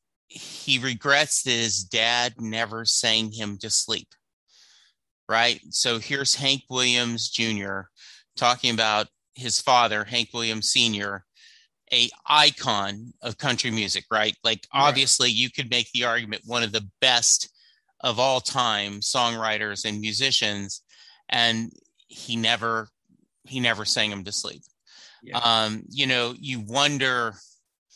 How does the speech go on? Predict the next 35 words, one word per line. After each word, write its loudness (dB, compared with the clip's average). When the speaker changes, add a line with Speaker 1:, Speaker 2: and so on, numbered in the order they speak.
Speaker 1:
did -4
Bruce -2
sing 0
the -4
kids -4
to -8
sleep? -2
Did -2
Bruce, 0
when -2
they 2
were -6
younger, -2
tell 2
stories, 0
right? 0
Like, -4
you 0
know, -2
um, 2
Speaker 2:
You, -16
you, -8
Speaker 1:
go 2
ahead. 4
Speaker 2:
you -6
know, -8
I, -4
th-, -14
there, -6
it's -10
funny -6
you -8
bring -8
that -6
up -12